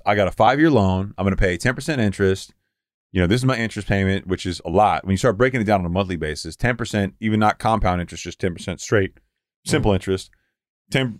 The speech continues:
Speaker 1: ten percent, fourteen hundred bucks, you know, it's fourteen thousand dollars a year, divided by twelve, it's north of a thousand dollars a month.
Speaker 2: Mm-hmm.
Speaker 1: It's a lot of money. But even if that's all good, you pay off all the interest, you pay down some principal, at the end of five years, you gotta pay that thing off,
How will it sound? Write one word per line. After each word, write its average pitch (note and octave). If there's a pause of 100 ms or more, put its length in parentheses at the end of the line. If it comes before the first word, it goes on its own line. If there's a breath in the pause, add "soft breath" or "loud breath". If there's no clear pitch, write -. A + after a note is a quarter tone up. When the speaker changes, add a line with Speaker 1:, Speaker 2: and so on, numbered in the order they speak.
Speaker 1:
ten C#3
percent, B2
fourteen B2
hundred A#2
bucks, - (720)
you G2+
know, G2+
it's F#2
fourteen D3
thousand B2+
dollars G#2+
a G2+
year, G#2 (800)
divided A2
by A2+
twelve, G2 (680)
it's -
north B2
of G#2
a -
thousand A#2
dollars G#2
a F2+
month. F#2 (240)
Speaker 2:
Mm-hmm. G#2+ (640)
Speaker 1:
It's -
a F#2+
lot A2
of B2+
money. F2+ (680)
But B2+
even D#3+
if C#3
that's B2+
all A2+
good, B2
you G2+
pay -
off A#2+
all A2+
the A2
interest, A2
you -
pay A2+
down G#2+
some G2
principal, G#2 (100)
at -
the G#2+
end B2+
of A#2+
five A2
years, B2+
you B2
gotta C#3+
pay -
that G2
thing F2+
off, G#2